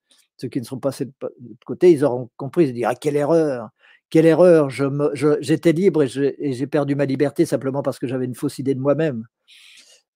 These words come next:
Et, et ça, c'est, euh, vraiment déterminant. Donc, euh, évidemment, on a déjà fait des ateliers sur cette peur de la mort. Ils sont également à, à, à la disposition de tous ceux qui nous écoutent, et c'est fait partie, c'est une partie importante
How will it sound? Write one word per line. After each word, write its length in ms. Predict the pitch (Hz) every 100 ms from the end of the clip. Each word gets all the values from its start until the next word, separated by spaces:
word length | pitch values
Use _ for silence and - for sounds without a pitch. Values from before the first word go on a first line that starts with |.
| -
Et, 720 | 131 135 127 127 123 120 127
et 40 | 117
ça, 180 | 156
c'est, 340 | - 131 127 - 117
euh, 380 | 117 117 - 117
vraiment 220 | 131 135
déterminant. 600 | 127 123 127 131 127 123 _ _ 147
Donc, 180 | -
euh, 180 | 151 139 _ _ _ _ _ _ -
évidemment, 400 | 123 131 202 185
on 100 | 139
a 100 | 139
déjà 320 | 127 139 147
fait 260 | 135 202 170
des 180 | 123 123
ateliers 400 | 127 131 123 139
sur 180 | - 110
cette 220 | 120 -
peur 180 | 135 120
de 80 |
la 140 | 120 127
mort. 240 | 185 165
Ils 60 | 139
sont 300 | - 127 127
également 420 | 117 123 117 147
à, 80 | 123 120
à, 160 | -
à 180 | 117 127
la 100 | 127
disposition 580 | 120 127 143 120 123 151
de 60 | 135
tous 120 | 123
ceux 140 | -
qui 160 | 117 113
nous 240 | 113 101
écoutent, 300 | 113 - 190
et 40 | 131
c'est 240 | - 120
fait 140 | 139 135
partie, 460 | 117 - - 170 _ - _
c'est 200 | - 123
une 120 | 151 123
partie 320 | 131 - 139
importante 580 | 120 127 - 170 -